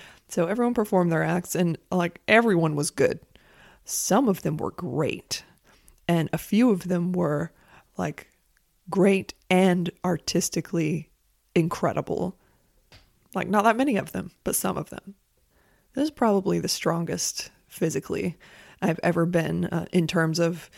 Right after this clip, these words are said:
aerial hoop choreography and aerial conditioning. And I felt amazing about my piece. I was very proud of it. Uh, I rocked it, and I had a great time sitting in the audience and cheering everyone else on, because auditions are the most fun ever.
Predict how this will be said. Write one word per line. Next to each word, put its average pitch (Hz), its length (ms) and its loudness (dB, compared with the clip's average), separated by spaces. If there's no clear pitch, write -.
aerial 165 260 4
hoop 160 300 -2
choreography 156 800 -2
and 160 240 -2
aerial 160 320 -2
conditioning. 165 640 -4
And 165 280 -2
I 190 60 -6
felt 170 300 0
amazing 170 580 0
about 165 540 -2
my 170 240 0
piece. 196 280 -2
I 175 40 2
was 175 100 0
very 165 180 0
proud 185 280 -2
of 180 80 0
it. 170 240 2
Uh, 156 500 -6
I - 80 -4
rocked 180 360 4
it, - 320 -4
and 160 320 -4
I - 20 -2
had 180 220 -2
a 180 40 -2
great 180 280 0
time 165 200 -2
sitting 170 260 -2
in 175 60 0
the 180 140 0
audience 160 460 -2
and 175 180 -4
cheering 170 340 -2
everyone 165 320 -2
else 165 260 -4
on, 170 420 -6
because 175 440 -4
auditions 202 580 -2
are 170 120 -2
the 165 80 -2
most 160 460 -6
fun 151 420 -4
ever. 156 420 -4